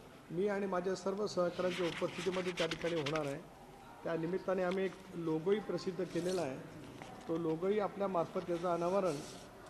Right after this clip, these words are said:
या ठिकाणी आम्ही करतो आहोत. हे, हे जे लोगो आहे ज्यामार्फत जिजाऊंच्या शिवबायचं राज्य रयतेचं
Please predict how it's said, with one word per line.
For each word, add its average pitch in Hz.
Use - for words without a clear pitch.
या 170
ठिकाणी 175
आम्ही 180
करतो 170
आहोत. 143
हे, 185
हे 196
जे 202
लोगो 160
आहे 160
ज्यामार्फत 175
जिजाऊंच्या 190
शिवबायचं 185
राज्य 180
रयतेचं 180